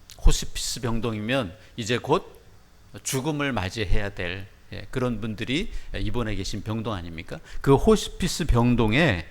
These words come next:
어, 한 아주머니가 있었답니다.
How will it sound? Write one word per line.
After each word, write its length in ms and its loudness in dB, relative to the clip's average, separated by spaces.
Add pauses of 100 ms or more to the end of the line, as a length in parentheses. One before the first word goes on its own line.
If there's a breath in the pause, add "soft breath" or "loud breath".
(420 loud breath)
어, 480 0
한 180 0
아주머니가 680 4
있었답니다. 600 -6